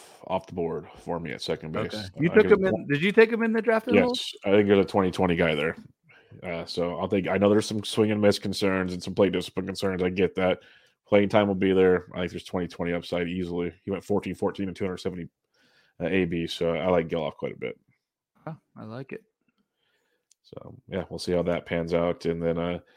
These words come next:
Speaker 1: I have some other ideas scrolling through here. If I can, I might have to, <laughs> I never
Speaker 2: Scrolling
Speaker 1: expect to go out the
Speaker 2: through, scro-,
Speaker 1: batting
Speaker 2: scrolling through what? The, the draft room?
Speaker 1: Yeah, I just make my cue and keep going. There goes Tanner Scott. That's another guy I was looking at.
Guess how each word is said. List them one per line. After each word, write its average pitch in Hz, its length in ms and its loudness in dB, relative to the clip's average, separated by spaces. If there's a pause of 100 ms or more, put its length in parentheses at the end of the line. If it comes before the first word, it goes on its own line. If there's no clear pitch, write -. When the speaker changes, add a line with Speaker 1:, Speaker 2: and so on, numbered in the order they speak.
(400)
Speaker 1:
I 90 100 2
have 95 180 4
some 92 160 -2
other 92 180 6
ideas 87 440 -2
scrolling 90 520 2
through 87 140 2
here. 82 100 4
If 82 100 -2
I 87 100 6
can, 85 240 -8 (300)
I - 80 -6
might 104 180 2
have 110 100 -4
to, 101 100 2
<laughs> - 640 -10
I 131 160 10
never 131 240 10
Speaker 2:
Scrolling 117 40 10
Speaker 1:
expect 120 200 8
to 120 60 2
go 120 80 8
out 113 120 6
the 104 100 -4
Speaker 2:
through, - 120 -8
scro-, 170 100 6
Speaker 1:
batting 147 220 10
Speaker 2:
scrolling 180 320 8
through 170 160 2
what? 147 340 4
The, 104 380 -2 (160)
the 110 180 -4
draft 120 320 0
room? 180 220 -6 (320)
Speaker 1:
Yeah, 131 260 0 (120)
I 101 100 0
just 110 200 -4 (120)
make 110 160 0
my 113 100 -2
cue 113 240 -2
and 90 80 -2
keep 90 180 -10
going. 90 280 -4 (400)
There 107 140 4
goes 113 160 6
Tanner 101 260 4
Scott. 92 320 4
That's 90 200 -4
another 104 160 2
guy 92 120 2
I 87 40 0
was 87 180 -4
looking 85 220 -6
at. 82 180 -8